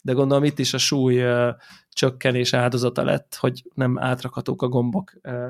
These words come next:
egy, egymás között. Egyébként ezen is, ezen a Logitech-en is a, azon is átrakhatók, itt, ö, le lehet így venni egy ilyen izét. Itt az oldaláról lepattintod,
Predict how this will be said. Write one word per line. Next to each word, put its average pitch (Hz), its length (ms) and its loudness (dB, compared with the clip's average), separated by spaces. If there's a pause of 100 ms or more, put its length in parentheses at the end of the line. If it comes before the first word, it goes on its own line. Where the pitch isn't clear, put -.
egy, 127 180 -8
egymás 131 360 0
között. 147 140 -2
Egyébként 160 260 -2
ezen 147 280 4
is, 131 280 -2
ezen 135 340 0
a 131 40 0
Logitech-en 127 560 -2
is 131 160 -8
a, 131 180 -6 (380)
azon 123 260 2
is 123 140 2
átrakhatók, 131 760 -2
itt, - 240 -14
ö, 123 200 4 (720)
le 127 140 0
lehet 120 220 0
így 120 160 -2
venni 123 320 -2
egy - 140 -8
ilyen - 180 -6
izét. 127 420 -8
Itt - 180 -16
az 131 100 -8
oldaláról 156 500 4
lepattintod, 156 880 0